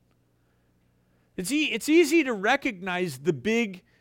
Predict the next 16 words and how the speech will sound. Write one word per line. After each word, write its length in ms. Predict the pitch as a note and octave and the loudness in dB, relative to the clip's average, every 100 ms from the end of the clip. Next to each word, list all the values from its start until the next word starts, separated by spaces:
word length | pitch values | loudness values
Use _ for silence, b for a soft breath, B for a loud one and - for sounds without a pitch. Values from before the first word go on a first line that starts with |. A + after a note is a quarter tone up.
| b b D3 | b b -6
dangerous 800 | F3+ G#3 A#3 F#3+ G#3 F#3+ F3 - - | -2 -2 -2 -2 0 0 -2 -10 -10
sins 580 | - G#3 A#3 G3 D#3 | -8 -4 -4 -4 -8
and 120 | E3+ E3+ | -10 -10
to 60 | |
say, 200 | - F3+ | -6 -4
"Okay, 240 | F3 - A3 | -4 -2 -4
I 80 | |
gotta 220 | E3+ F3 F3 | -2 -4 -4
steer 400 | - - G3 G3 | -10 -6 -6 -4
clear 260 | G3+ G#3 | -2 -2
from 220 | G#3+ F#3+ | -4 -8
that. 180 | E3 E3 | -4 -2
I 60 | D3+ | 0
gotta, 260 | F3 E3 - B B B B - | 0 0 -4 B B B B 0
I, 260 | E3 E3+ - | 0 0 -4
I, 200 | E3 D#3+ | -8 -8